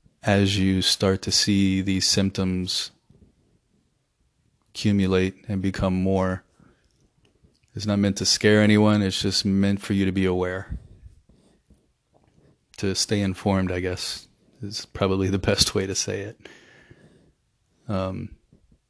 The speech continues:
basically, everything that's covered in all my podcasts are either for my own personal experiences,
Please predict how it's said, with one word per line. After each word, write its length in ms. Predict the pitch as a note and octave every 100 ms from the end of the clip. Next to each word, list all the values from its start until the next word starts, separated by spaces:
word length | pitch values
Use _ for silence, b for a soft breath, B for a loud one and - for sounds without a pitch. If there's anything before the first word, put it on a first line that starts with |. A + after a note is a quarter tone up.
| _ _ _ _ _ _ _ _ _ _ _ _ _ _ _ _ - _ _ _ _ _ _ _ _ _ _ _ _ _ _ _ _ _
basically, 400 | - A#2+ A#2+ A#2
everything 300 | A2 A#2 A2+
that's 160 | G#2+ G2+
covered 380 | - G#2+ G#2 G2
in 80 | G2
all 120 | G2+
my 160 | F#2+
podcasts 720 | F#2+ - G2 F#2+ - F#2+ F#2+ G2+
are 120 | G2
either 240 | G2 F#2+
for 180 | - G#2
my 220 | G2 F#2+ G2+ G2+ A2+
own 240 | A#2 A2+
personal 420 | - A#2+ - B2+
experiences, 1000 | A#2+ - B2 A#2+ A#2+ A#2 - A#2+ A#2